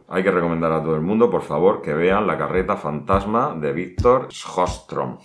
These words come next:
y <laughs> aprendan cine, de dónde vienen las cosas. No es que coja el argumento de esta película, que no, no lo coge, pero hay muchos paralelismos.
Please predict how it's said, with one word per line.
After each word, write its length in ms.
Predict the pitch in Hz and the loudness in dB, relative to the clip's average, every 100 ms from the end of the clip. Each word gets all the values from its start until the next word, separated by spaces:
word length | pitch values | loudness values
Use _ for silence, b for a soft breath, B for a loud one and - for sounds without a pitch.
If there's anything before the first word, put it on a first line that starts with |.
| - | -10
y 500 | 78 76 76 71 67 | -6 -4 -2 -4 -4
<laughs> 60 | 64 | -8
aprendan 720 | 62 90 101 95 90 80 71 | -2 0 2 2 2 0 -4
cine, 460 | 67 - 101 107 101 | -8 -4 -2 0 0
de 80 | 78 | 0
dónde 220 | 92 90 | 2 0
vienen 300 | 82 95 78 | 0 0 -2
las 160 | 67 | -6
cosas. 460 | - 98 98 113 117 - B B B B B B | -2 -2 2 0 0 -4 B B B B B B
No 160 | 95 | 4
es 80 | 151 | 4
que 140 | 160 117 | 4 4
coja 240 | 110 104 | 4 4
el 80 | 92 | 4
argumento 540 | 85 90 90 87 85 | 4 0 0 -2 -2
de 40 | 78 | -2
esta 220 | - 71 | -2 -4
película, 440 | 73 101 104 65 | -2 0 0 0
que 140 | - 65 | -6 -6
no, 280 | 69 73 - | -4 -4 -4
no 260 | 73 80 78 | -2 0 2
lo 140 | 78 | 2
coge, 440 | 117 151 78 65 - _ | 4 4 0 -6 -10 _
pero 200 | - 82 | -6 0
hay 100 | 98 | 2
muchos 460 | 135 165 - 131 95 | 4 2 2 0 -2
paralelismos. 1040 | - 92 82 80 76 127 165 98 73 67 | -4 -2 0 0 2 0 0 -2 -2 -6